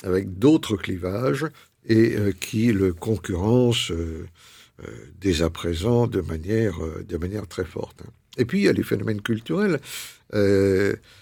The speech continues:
la caractéristique du gouvernement du quinquennat de François Hollande a été, au fond,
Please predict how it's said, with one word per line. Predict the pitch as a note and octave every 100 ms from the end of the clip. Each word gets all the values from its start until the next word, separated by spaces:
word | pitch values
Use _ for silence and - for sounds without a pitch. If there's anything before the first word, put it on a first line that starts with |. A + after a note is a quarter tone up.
| _ -
la | G2+ G#2+ A#2+
caractéristique | C#3+ A#2 A#2 A2+ A2 - - A#2 - - - - - G2+
du | F#2+
gouvernement | G2+ A2 A2+ G#2+ A2 G#2+ G#2
du | E2 F2
quinquennat | A2 G2 A2+ G#2 G2+
de | F2+
François | E2 F2 - F#2
Hollande | F#2+ A2+ D3+ F3+ F#3 G3 G3 - - - _ _ _
a | B2
été, | B2 A#2+ F#3
au | D3+ A#2
fond, | - A#2+ E3+